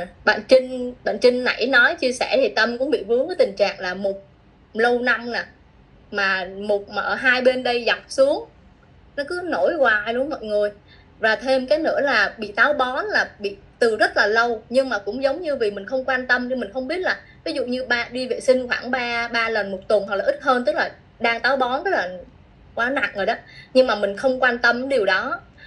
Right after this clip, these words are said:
Rồi thêm một cái nữa là dị ứng từ khi mà còn khoảng mười mấy tuổi là hay bị nổi mề đay, nhất là ăn gạch,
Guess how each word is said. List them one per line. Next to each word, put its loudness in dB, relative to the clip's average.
Rồi 6
thêm 0
một -4
cái 2
nữa 6
là 6
dị -4
ứng 2
từ 4
khi 2
mà 0
còn -4
khoảng -4
mười 8
mấy 2
tuổi 4
là 0
hay 0
bị -10
nổi -4
mề 0
đay, -2
nhất 4
là 4
ăn 0
gạch, 0